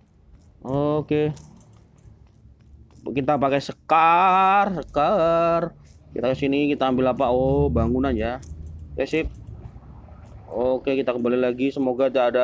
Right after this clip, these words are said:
zombie di sana. Oke, lari dong.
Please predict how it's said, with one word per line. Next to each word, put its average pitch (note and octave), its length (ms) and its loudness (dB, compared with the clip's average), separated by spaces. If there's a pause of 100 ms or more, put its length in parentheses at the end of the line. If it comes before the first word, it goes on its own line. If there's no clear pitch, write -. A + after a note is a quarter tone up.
zombie C3 960 0
di C#3 80 0
sana. D#3+ 720 2 (2500)
Oke, G#2+ 300 -4
lari B2 260 2
dong. C#3 560 2